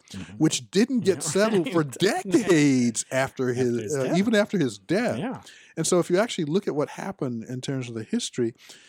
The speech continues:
Speaker 2: he says all three have to be passed.
Speaker 1: Right.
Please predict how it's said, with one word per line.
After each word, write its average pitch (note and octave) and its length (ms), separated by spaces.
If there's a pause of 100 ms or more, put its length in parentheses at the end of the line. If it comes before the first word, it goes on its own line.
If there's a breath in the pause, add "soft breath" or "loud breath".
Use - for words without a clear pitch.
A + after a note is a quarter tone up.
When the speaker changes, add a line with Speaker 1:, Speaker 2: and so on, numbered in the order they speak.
(140 loud breath)
Speaker 2:
he C4+ 180
says D3+ 480
all F3 200
three F3+ 300
have C#3 240
to A#2 60
be E3 180
passed. G#2 560
Speaker 1:
Right. F2 220